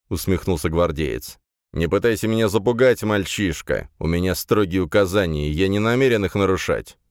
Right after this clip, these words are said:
«Что ж, вы сами напросились», — я улыбнулся. Позади стражника что-то зашипело.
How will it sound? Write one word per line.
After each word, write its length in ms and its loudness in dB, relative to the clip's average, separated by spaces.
«Что 260 -2
ж, 160 -14
вы 180 -4
сами 240 -4
напросились», — 680 -4
я 160 0
улыбнулся. 720 -4
Позади 320 0
стражника 580 -2
что-то 360 -2
зашипело. 800 -4